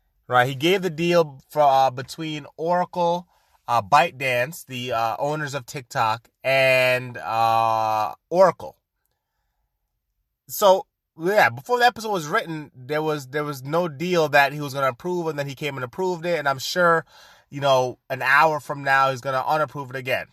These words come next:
He does whatever he wants. But we're gonna go on the premise that he was still sticking with the ban. And so anybody who had TikTok downloaded already was safe.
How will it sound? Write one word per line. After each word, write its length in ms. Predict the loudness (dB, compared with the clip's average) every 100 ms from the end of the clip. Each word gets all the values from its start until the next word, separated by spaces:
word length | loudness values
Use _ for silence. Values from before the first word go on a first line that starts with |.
| _ _
He 160 | -10
does 200 | -2 -2
whatever 240 | 0 0 -2
he 100 | -6
wants. 320 | -6 -8 -12
But 320 | 2 4 4 _ _ _ _
we're 140 | -4
gonna 160 | -2 -2
go 160 | 0 2
on 100 | 0
the 80 |
premise 440 | -4 -4 -4 -4 -6
that 240 | -6 -6
he 340 | -8 -16 -14 -16
was 380 | -6 2 2 2
still 320 | -6 -4 -4
sticking 320 | -6 -12 -10
with 100 | -10
the 80 | -8
ban. 380 | -6 -6 -8 _ _ _ _ _ _ _ _
And 460 | 2 4 2 -2 -10 _ _ _ _ _
so 400 | -2 4 4 4 -8 _
anybody 380 | -2 0 -2 -2
who 200 | -4 -6
had 440 | -4 -2 0 -4
TikTok 420 | -10 -12 -4 -4
downloaded 440 | 0 0 2 -2 -6
already 440 | -4 -2 -4 -10 _ _
was 220 | -4 -4
safe. 480 | -2 -6 -6 -12 _